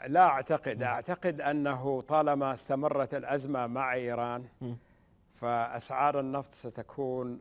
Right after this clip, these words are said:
Speaker 1: آه،
Speaker 2: حتى،
Speaker 1: نسبيا
Speaker 2: حتى برغم، يعني، لو كان ال-، ال-، آه، الوفرة الإنتاجية لدى،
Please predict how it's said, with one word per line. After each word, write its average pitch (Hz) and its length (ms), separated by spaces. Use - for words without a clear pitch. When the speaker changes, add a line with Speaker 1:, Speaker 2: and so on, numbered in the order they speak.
Speaker 1:
آه، 104 400
Speaker 2:
حتى، 247 200
Speaker 1:
نسبيا 269 140
Speaker 2:
حتى 233 220
برغم، 202 560
يعني، 160 300
لو 170 140
كان 208 220
ال-، 151 180
ال-، 147 220
آه، 113 840
الوفرة 180 420
الإنتاجية 160 640
لدى، 147 380